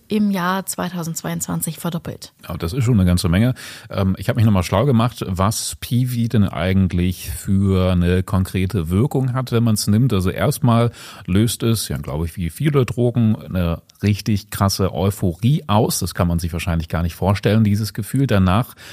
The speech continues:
Speaker 2: geht's dann halt aber auch echt steil bergab. Man, man kriegt Psychosen, Wahnvorstellungen,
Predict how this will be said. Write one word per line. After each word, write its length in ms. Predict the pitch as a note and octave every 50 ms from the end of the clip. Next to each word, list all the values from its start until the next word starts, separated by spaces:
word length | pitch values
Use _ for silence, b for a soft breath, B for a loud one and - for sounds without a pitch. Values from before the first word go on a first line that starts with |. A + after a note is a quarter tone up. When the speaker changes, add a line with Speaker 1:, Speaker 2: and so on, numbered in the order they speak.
| B B B
Speaker 2:
geht's 220 | - A2 G#2 -
dann 160 | - G2 F2+
halt 180 | F2 F2+ F2+ F2
aber 280 | F2+ F2 F2+ F2+ - -
auch 160 | F2+ - -
echt 200 | - F#2+ - -
steil 440 | - - - G2+ F2+ F#2+ G2+ G2+ G2
bergab. 560 | - - G2 F2 F2 - - F2+ G2+ G2+ - - -
Man, 240 | G#2+ F#2 F2+ F#2 F2
man 280 | F2 F2 E2+ E2+ E2+ -
kriegt 300 | - A#2 G#2 - - -
Psychosen, 760 | - - A2 - - A#2+ G2 G2+ G2+ F2+ A2 F#2+ F#2+ G2 F2+ D2+ F2
Wahnvorstellungen, 1000 | F2+ F2+ F#2 G2 G2+ - - F#2+ F#2 F2 - - F#2+ F#2 F2+ F2 F2+ F2 F2 F2+